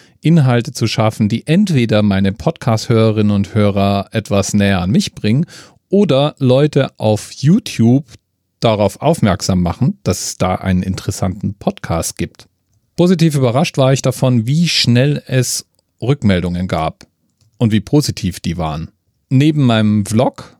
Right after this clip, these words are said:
und, äh, Formaten, in denen ich zum Beispiel Bilder bespreche oder andere Themen anreißen will, die zum Podcast passen, veröffentliche ich ja auch immer die Fotomenschen-Episoden als automatisch generierte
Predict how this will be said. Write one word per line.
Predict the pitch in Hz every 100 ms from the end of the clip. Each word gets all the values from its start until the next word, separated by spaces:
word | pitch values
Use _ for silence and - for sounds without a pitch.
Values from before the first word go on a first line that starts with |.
| _ -
und, | 123 117 113 110 -
äh, | 113 107 101
Formaten, | 117 107 107 120 120
in | 107
denen | 107 101
ich | 95
zum | - 101
Beispiel | 98 98
Bilder | 95 135
bespreche | 131 113 - 104 113 120 113 - -
oder | 98 92 87 -
andere | 117 113 104
Themen | - 113 107
anreißen | 107 110 95 104 - 104
will, | 104 110
die | 101 90
zum | - 90
Podcast | - - - 92 -
passen, | - 98 127 143 - - _
veröffentliche | - 123 - 135 120 - 127 131 -
ich | 120 -
ja | 110 -
auch | 104 -
immer | 139 131 120
die | 107
Fotomenschen-Episoden | 104 139 131 107 98 101 - 98 95 - _ 107 - 98 104 95 98 98
als | - 98 98 -
automatisch | 110 104 98 101 117 107
generierte | - 98 95 95 104 101 101 95 92